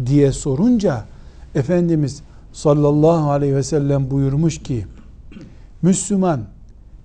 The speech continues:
nikahlı helal eşiyle değil de ona helal olmayan nikahsız bir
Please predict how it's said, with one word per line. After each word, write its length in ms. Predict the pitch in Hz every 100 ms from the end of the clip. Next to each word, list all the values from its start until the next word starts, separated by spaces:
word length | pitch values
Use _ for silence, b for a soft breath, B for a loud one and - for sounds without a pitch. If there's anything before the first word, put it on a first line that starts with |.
| - -
nikahlı 840 | 160 165 185 175 170 165 160 123 - b b -
helal 600 | - 156 160 190 190 160 -
eşiyle 840 | 175 147 135 180 170 165 156 135 127
değil 400 | 143 156 147 135
de 200 | 120 92 - - - - - - - - - - - - b b b
ona 340 | - 165 208 160
helal 400 | 180 180 180 175
olmayan 760 | 190 185 165 151 131 117 117
nikahsız 880 | 143 160 190 185 170 - 196 165 143
bir 300 | 151 165 208